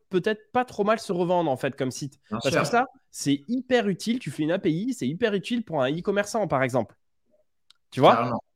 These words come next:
Speaker 1: Euh, et, et
Speaker 2: Ça
Speaker 1: en
Speaker 2: va
Speaker 1: fait,
Speaker 2: être business.
Speaker 1: il y a un e-commerçant qui a, je sais pas, genre, euh, cent cinquante, deux cents, deux mille cinq cents, euh, plus de produits et qui est obligé, en fait, de se les taper. T'imagines bien qu'il va pas filer ça, en, en fait, à,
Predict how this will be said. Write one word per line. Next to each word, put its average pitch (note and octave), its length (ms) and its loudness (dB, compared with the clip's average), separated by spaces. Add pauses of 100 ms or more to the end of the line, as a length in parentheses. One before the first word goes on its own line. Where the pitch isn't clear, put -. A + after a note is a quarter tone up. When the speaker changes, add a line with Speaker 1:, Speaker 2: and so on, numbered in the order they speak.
(340)
Speaker 1:
Euh, B2+ 840 2
et, C#3 400 4
et C#3 60 4
Speaker 2:
Ça - 20 6
Speaker 1:
en D3+ 60 6
Speaker 2:
va D3 40 8
Speaker 1:
fait, D3 60 6
Speaker 2:
être B2+ 180 0
business. - 520 -10 (640)
Speaker 1:
il B2+ 60 0
y C3+ 40 6
a - 100 0
un C#3+ 100 4
e-commerçant F#3 560 2
qui D#3 120 2
a, A#2+ 260 4
je A#2 100 -4
sais C3 100 -4
pas, E3 220 2
genre, G#2+ 320 -4
euh, G#2+ 360 0
cent F3 240 -6
cinquante, F3+ 400 -4
deux D3+ 120 -2
cents, F#3 280 -2
deux D3 120 -2
mille D#3+ 160 -2
cinq F3 200 -4
cents, F3 320 0
euh, B2+ 40 -2
plus F#3+ 420 -4
de C#3+ 100 -2
produits F#3 500 0 (240)
et B2 100 -6
qui D3+ 280 -2
est E3+ 40 10
obligé, F3+ 340 6
en F#3 100 0
fait, F3 240 0
de D#3 80 0
se - 140 -6
les C#3 100 0
taper. G#3 400 2 (220)
T'imagines C3 360 0
bien F#3+ 100 4
qu'il E3+ 140 -4
va B2 80 6
pas D#3 160 6
filer C#3 280 0
ça, F3+ 280 2
en, A#2+ 260 4
en A#2 60 0
fait, E3+ 260 0
à, A#2+ 220 6